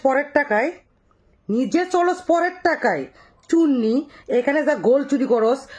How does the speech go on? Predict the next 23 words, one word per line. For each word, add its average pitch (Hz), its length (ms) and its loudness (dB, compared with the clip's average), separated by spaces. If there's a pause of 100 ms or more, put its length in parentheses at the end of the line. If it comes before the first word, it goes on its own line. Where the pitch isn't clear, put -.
(120)
ওখানে 262 340 -2
যা 254 200 0
আংটি 247 280 -2
চুরি 285 240 0
করস, 220 340 0 (300)
আমার 359 400 0
একটা 339 260 -2
জুতা, 262 480 0
সামান্য 269 580 0
পাঁচ - 180 -2
হাজার 247 240 0
টাকা 254 160 0
দামের 247 320 -2
জুতার 240 300 0
লোভ 294 220 0
সামলাইতে 240 340 -2
পারস 196 280 -2
নাই। 196 180 -2 (380)
চুন্নি, 311 640 2 (340)
আবার 269 400 -2
লাইভে 240 340 0
যায় 262 200 0
বলস 254 300 0